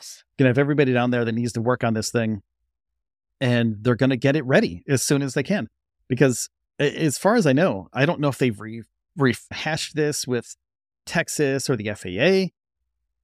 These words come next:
but they only have five flights from Starbase every year. And of course, they can work with the F A A to get them, to get that fixed, to get it, to bump it up. But right now, they only have five. So if they can,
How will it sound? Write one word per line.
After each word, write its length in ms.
but 140
they 140
only 160
have 180
five 460
flights 720
from 120
Starbase 640
every 220
year. 320
And 320
of 140
course, 220
they 120
can 180
work 200
with 100
the 120
F 140
A 60
A 240
to 80
get 300
them, 360
to 40
get 140
that 140
fixed, 580
to 80
get 140
it, 220
to 220
bump 220
it 80
up. 120
But 120
right 140
now, 140
they 120
only 160
have 160
five. 360
So 160
if 100
they 120
can, 280